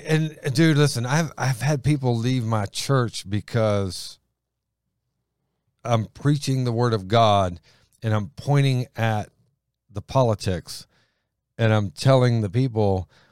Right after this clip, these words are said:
the politics are violating the word of God, so you stand on the word of God.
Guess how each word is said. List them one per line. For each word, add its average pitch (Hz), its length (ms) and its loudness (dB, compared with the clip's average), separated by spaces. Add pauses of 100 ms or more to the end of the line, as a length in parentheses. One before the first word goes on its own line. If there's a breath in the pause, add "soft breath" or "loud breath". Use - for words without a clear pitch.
(180 soft breath)
the 101 80 -2
politics 131 720 2
are 113 80 4
violating 117 640 4
the 107 80 2
word 110 180 4
of 92 100 -4
God, 101 400 4
so - 140 -6
you 98 160 0
stand 107 420 -2
on 98 120 -2
the 95 80 -4
word 87 180 -4
of 82 80 -6
God. 73 320 -8